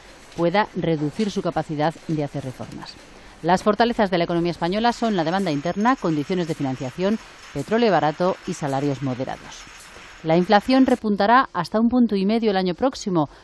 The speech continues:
y un uno coma tres en dos mil dieciocho. El desempleo será del diecinueve coma seis este año, el diecisiete coma siete el siguiente y el dieciséis coma cuatro en dos años.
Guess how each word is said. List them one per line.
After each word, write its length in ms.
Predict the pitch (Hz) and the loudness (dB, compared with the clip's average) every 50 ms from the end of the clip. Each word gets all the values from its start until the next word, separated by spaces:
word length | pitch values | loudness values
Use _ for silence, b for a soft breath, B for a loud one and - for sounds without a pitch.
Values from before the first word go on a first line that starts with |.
| B B | B B
y 60 | - 196 | -4 0
un 80 | 208 | 4
uno 160 | 240 254 262 | 4 4 4
coma 180 | 240 226 196 180 | 4 2 0 0
tres 280 | 185 190 202 202 - - | 0 -2 -2 -2 -4 -4
en 160 | 175 160 156 | -2 -2 -2
dos 160 | 143 143 135 | -2 -2 -2
mil 140 | 156 143 139 | -2 -4 -2
dieciocho. 580 | 139 135 - - 190 202 196 - - 151 135 - B B B B B B | -4 -4 -4 0 0 0 0 0 -4 -6 -6 -6 B B B B B B
El 180 | 143 143 143 | -4 -4 -2
desempleo 540 | 139 151 143 - 170 165 165 185 202 214 214 | -2 -2 -2 -2 -2 -2 0 0 0 0 0
será 220 | 190 202 185 196 196 | 0 0 0 0 0
del 160 | 202 190 170 | 0 0 -2
diecinueve 420 | 175 160 - 175 185 180 175 160 | -4 -4 -2 -2 -2 -2 -2 -2
coma 160 | - 147 147 | 0 0 -2
seis 260 | 147 - 185 175 - 214 | -2 -2 -4 -4 -4 -6
este 240 | 190 - - 160 | -6 -4 -4 -2
año, 380 | 160 170 185 202 226 254 285 - B B B B B B | 0 0 2 2 2 2 2 0 B B B B B B
el 120 | 127 131 131 | -10 -6 -4
diecisiete 440 | 147 135 - 160 165 208 196 220 185 | -4 -4 -4 -4 -4 -2 0 2 2
coma 120 | 170 160 | 2 2
siete 300 | - - 175 156 - 156 | 0 -2 -4 -2 -2 -2
el 120 | 143 143 | -2 -2
siguiente 580 | - - 143 131 151 160 165 156 180 180 185 - - | -4 -6 -4 0 0 0 0 0 0 -2 -2 -2 -4
y 100 | 185 165 | -4 -4
el 100 | 160 151 | -2 -2
dieciséis 480 | 156 143 - 156 - - 226 233 - | -2 -4 -4 -6 -4 -2 -2 -2 -2
coma 180 | - 180 156 151 | -2 0 0 0
cuatro 400 | - 160 151 151 - 156 151 147 - _ - | 0 0 0 0 0 -2 -2 -2 -4 _ -8
en 120 | 143 139 | -6 -6
dos 220 | 131 139 - - 135 | -6 -6 -8 -10 -12
años. 400 | 117 - 147 160 - - - | -14 -14 -16 -16 -18 -20 -20